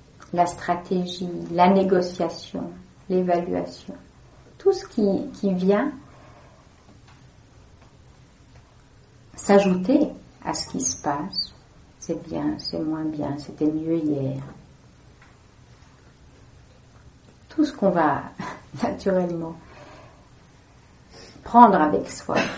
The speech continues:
on va pouvoir commencer à se rendre compte que ça fait également partie du processus. Les résistances nous réveillent.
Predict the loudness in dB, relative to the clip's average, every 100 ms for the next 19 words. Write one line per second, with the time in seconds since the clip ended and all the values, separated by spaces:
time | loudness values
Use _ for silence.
0 | -12 -14 -16 -16 -20 -20 -12 -6 2 2
1 | 0 -6 4 4 4 -2 -2 0 -2 -2
2 | -2 -2 -2 -4 -10 -20 -20 -20 -18 -10
3 | -8 -4 -4 -4 -4 -2 -2 -2 -4 -8
4 | -2 -2 0 -2 -2 -2 0 -2 0 -6
5 | -8 -10 -12 -14 -14 -14 -14 -18 -20 -20
6 | -20 -20 -20 -20 -20 -20 -20 -20 -20 -20
7 | -20 -20 -20 -20 -20 -20 -20 -20 -20 -20
8 | -20 -20 -20 -20 -20 -20 -20 -20 -20 -20
9 | -18 -12 0 2 6 6 4 0 0 0
10 | -2 -6 -4 -4 -2 -4 -8